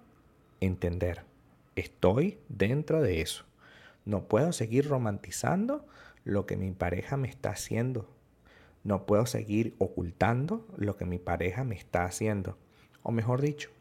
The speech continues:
lo que yo estoy permitiendo que mi pareja me haga. Segundo, debo indicarle que vaya a terapia, ya que estas circunstancias del apego desorganizado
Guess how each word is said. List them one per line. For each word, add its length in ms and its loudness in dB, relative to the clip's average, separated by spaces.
lo 400 0
que 260 -4
yo 200 6
estoy 240 -6
permitiendo 680 -4
que 80 -4
mi 140 -4
pareja 420 -6
me 160 -2
haga. 300 -4
Segundo, 720 0
debo 420 0
indicarle 760 0
que 160 -6
vaya 500 -4
a 140 -8
terapia, 580 0
ya 200 -2
que 180 -2
estas 280 -4
circunstancias 760 0
del 160 -2
apego 300 2
desorganizado 800 -2